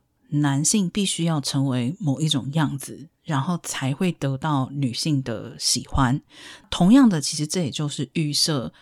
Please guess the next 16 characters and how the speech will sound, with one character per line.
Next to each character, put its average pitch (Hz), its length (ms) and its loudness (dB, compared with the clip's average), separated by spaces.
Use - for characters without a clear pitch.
就 160 100 -6
是 147 160 -2
女 143 260 4
性 226 320 4
喜 135 300 0
欢 175 460 0
某 147 220 2
一 151 120 -6
类 175 280 0
特 220 340 2
定 156 300 2
类 165 120 0
型 135 240 0
的 127 120 -6
男 113 280 -6
性。 - 360 2